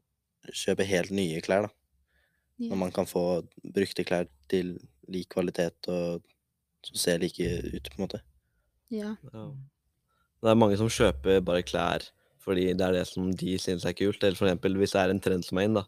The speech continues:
Speaker 3: så kjøper de fleste de klærne av den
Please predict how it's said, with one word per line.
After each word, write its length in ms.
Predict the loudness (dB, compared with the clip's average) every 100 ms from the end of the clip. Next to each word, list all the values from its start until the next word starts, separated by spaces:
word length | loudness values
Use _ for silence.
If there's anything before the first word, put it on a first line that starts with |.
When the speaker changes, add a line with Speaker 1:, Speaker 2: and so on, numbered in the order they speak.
| _ _ _
Speaker 3:
så 120 | 0
kjøper 180 | 0 4
de 60 | 2
fleste 460 | 4 0 0 -4 -2
de 140 | -2
klærne 460 | -2 -4 -2 -4 -6 -8 _ _
av 140 | 0 2
den 240 | 2 -2